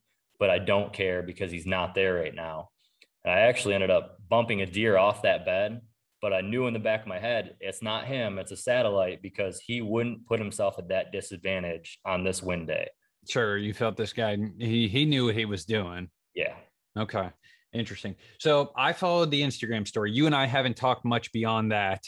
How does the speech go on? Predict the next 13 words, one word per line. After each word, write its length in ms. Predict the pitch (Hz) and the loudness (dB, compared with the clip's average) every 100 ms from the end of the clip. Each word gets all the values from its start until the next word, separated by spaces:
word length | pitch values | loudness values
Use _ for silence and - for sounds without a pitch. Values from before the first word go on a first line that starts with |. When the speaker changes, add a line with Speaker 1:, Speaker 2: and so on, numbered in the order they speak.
| - | -6
Speaker 2:
uh, 200 | 101 98 | -2 -2
on 220 | 110 120 | 2 0
purpose 420 | 107 123 110 95 - | 2 0 0 -2 -4
because 280 | 107 107 | -2 -2
we 120 | 101 107 | 0 0
wanted 260 | 107 98 | 0 0
this 140 | 101 - | -2 -2
conversation 520 | 107 98 - 95 98 | -4 -2 -4 -4 -4
to 60 | |
be 120 | 92 90 | -6 -6
pretty 260 | 113 107 | -4 -2
natural. 600 | 101 98 - 98 92 92 _ _ - - - - - _ - | -2 -4 -6 -6 -6 -8 _ _ -20 -20 -20 -20 -20 _ -4
So 680 | - 135 127 123 120 95 | 2 4 6 6 4 2